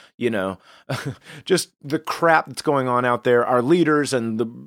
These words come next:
and Brexit and the world and e-, everything's burning and, and everything's awful and everybody's so unkind.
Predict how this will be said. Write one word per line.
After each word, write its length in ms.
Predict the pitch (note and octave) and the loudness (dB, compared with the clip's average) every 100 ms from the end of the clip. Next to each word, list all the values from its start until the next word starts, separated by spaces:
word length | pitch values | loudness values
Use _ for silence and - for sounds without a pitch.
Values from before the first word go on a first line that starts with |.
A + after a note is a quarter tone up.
| D#3 | -8
and 360 | C#3 B2+ A#2+ | -6 -8 -6
Brexit 480 | F3+ G3+ E3 D#3+ C#3+ | 2 2 2 0 0
and 180 | E3 D3 | 0 0
the 60 | C3 | 0
world 480 | C#3+ G3 F3 E3 | 4 6 6 4
and 160 | C3+ B2+ | 2 -2
e-, 100 | E3+ | -2
everything's 560 | F3+ F#3+ F#3+ F3+ E3+ A2+ | -2 0 0 2 0 2
burning 400 | D#3 C#3+ C#3+ B2+ | 2 2 0 -2
and, 240 | A2+ A#2 | -2 -4
and 220 | C3+ B2+ | -4 -2
everything's 320 | D3 C#3+ C3 | -2 -2 0
awful 300 | B2+ A2+ A#2 | 2 2 2
and 60 | A2+ | -2
everybody's 360 | A2+ A2 G#2+ - | 0 0 0 0
so 160 | G#2 | -2
unkind. 360 | G2 B2+ G2 | -2 -4 -8